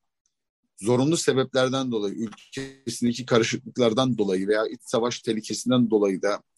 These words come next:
göç etmek zorunda kalmış, e, mülteci olmuş insanlar da var.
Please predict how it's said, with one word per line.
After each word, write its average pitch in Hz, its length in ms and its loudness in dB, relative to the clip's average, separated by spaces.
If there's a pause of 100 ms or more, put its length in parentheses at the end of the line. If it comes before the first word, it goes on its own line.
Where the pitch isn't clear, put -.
(220)
göç 123 220 2
etmek 117 280 0
zorunda 113 340 2
kalmış, 92 760 -6 (580)
e, 82 60 -12
mülteci 110 640 2
olmuş 127 360 2
insanlar 113 540 -2
da 87 100 -4
var. 73 140 -10